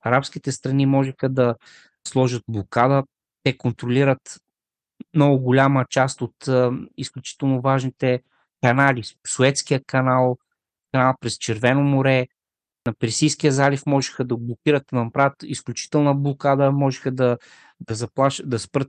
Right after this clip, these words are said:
петрола при за, за няколко дни, което ще бъде пагубно за, за Запад, който подкрепя Израел.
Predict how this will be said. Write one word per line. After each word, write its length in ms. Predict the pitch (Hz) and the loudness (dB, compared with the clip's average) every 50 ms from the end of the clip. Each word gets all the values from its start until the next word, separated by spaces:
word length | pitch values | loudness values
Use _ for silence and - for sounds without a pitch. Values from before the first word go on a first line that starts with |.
| _ - | _ -4
петрола 600 | 117 113 - - - 131 127 127 127 123 117 - _ _ _ _ _ _ _ _ _ _ _ _ _ _ _ _ _ - | -6 -6 -4 -4 0 2 4 4 4 2 0 -2 _ _ _ _ _ _ _ _ _ _ _ _ _ _ _ _ _ -4
при 100 | 151 147 | -4 -2
за, 160 | 135 135 123 - - - 156 - - | -2 -4 -6 -6 -8 -12 -14 -14 -10
за 140 | 113 113 110 | -8 -4 -2
няколко 440 | 123 139 139 - 147 - - 110 104 | 0 0 0 -2 -6 -8 -6 -8 -4
дни, 200 | - 131 139 - | -2 -2 -4 -2
което 280 | _ - 131 127 - 127 | _ -2 -2 -2 -2 -6
ще 140 | - - 127 | -8 -4 -2
бъде 180 | 127 123 123 113 _ | 0 0 0 -2 _
пагубно 460 | - 127 127 123 123 117 117 113 110 101 | 2 2 2 2 0 -2 -4 -4 -4 -4
за, 260 | 101 107 104 101 95 - - - _ _ _ _ _ | -4 -4 -4 -4 -6 -8 -14 -20 _ _ _ _ _
за 160 | 104 110 107 | -4 -4 -2
Запад, 400 | 104 113 127 123 127 - 135 131 - _ | 0 2 2 2 2 0 -2 -4 -4 _
който 280 | - 120 120 113 - _ | -2 -2 -2 -2 -4 _
подкрепя 440 | - 110 - _ - 123 117 - 120 | -14 -14 -8 _ -2 -2 -2 -2 -2
Израел. 520 | 107 104 98 98 104 101 107 113 143 156 | -4 -4 -4 -4 -4 -2 0 0 0 0